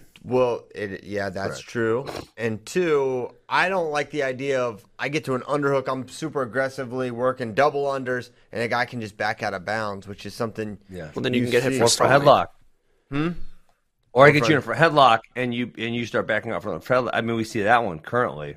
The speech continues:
Speaker 2: where the guy's back. I mean, we see that one in freestyle 'cause they
Speaker 1: Freestyle.
Speaker 2: drop to their knees and they back out. It's crap.
Speaker 1: Yeah. Yeah, for sure. So I, I would like just a, a blanket step out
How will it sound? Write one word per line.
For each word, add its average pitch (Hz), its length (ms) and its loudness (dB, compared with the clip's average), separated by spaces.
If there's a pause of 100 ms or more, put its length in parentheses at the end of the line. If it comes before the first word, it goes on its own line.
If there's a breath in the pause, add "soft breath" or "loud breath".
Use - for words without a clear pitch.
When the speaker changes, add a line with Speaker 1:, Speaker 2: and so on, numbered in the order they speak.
Speaker 2:
where 87 140 -10
the 90 80 -8
guy's 90 200 -4
back. 101 200 0
I 113 60 2
mean, 120 140 0 (220 loud breath)
we 156 120 6
see 240 140 4
that 202 160 10
one 160 120 8
in 151 60 4
freestyle 185 460 8
'cause 156 160 4
they 156 80 6
Speaker 1:
Freestyle. 143 60 4
Speaker 2:
drop 160 200 10
to 156 40 -6
their 131 160 4
knees 226 280 2
and 156 120 4
they 120 80 6
back 113 320 4
out. 98 160 2
It's 92 140 -12
crap. 185 480 -2 (420)
Speaker 1:
Yeah. 104 300 -8 (440 soft breath)
Yeah, 117 260 0
for - 160 -6
sure. 110 280 -2
So 117 160 -4
I, 127 340 0
I 127 120 0
would 160 160 -2
like 139 300 0
just 131 260 -10
a, 110 140 -4 (300)
a 107 80 -6
blanket 113 640 -4
step 113 380 -6
out 90 360 -4